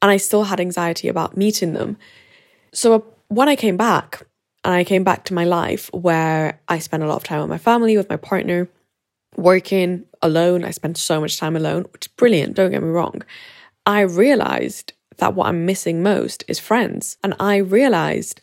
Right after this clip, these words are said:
that if I had more connections, if I made more effort to hang about with people who are just friends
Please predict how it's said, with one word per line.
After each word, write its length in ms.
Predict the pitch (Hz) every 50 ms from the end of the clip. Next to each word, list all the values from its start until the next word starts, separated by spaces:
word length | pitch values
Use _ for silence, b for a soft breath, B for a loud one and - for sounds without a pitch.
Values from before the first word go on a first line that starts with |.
| _ _ -
that 340 | 175 180 - 170 170 - - -
if 340 | 196 214 214 208 - - -
I 160 | - 196 185
had 420 | 180 180 - - 185 180 175 - -
more 260 | 180 175 175 170 170
connections, 600 | 170 - - 190 190 - - - - 170 165 160
if 80 | 160 -
I 220 | - - 190 196
made 340 | 196 196 190 185 185 180 175 b b b b b b b
more 320 | - 180 175 165 - - _ -
effort 640 | - 214 - - - 180 165 156 - - _ - -
to 120 | - 190
hang 260 | 180 185 196 185 185
about 360 | 180 170 170 180 180 185 - -
with 180 | 165 - -
people 640 | - - 202 202 202 - 185 165 165 - 165 175 _ _ _ _ _ _ _
who 140 | - - 190
are 60 | 165
just 240 | 151 - 170 - -
friends 600 | - - - 196 - - - - 196 190 - -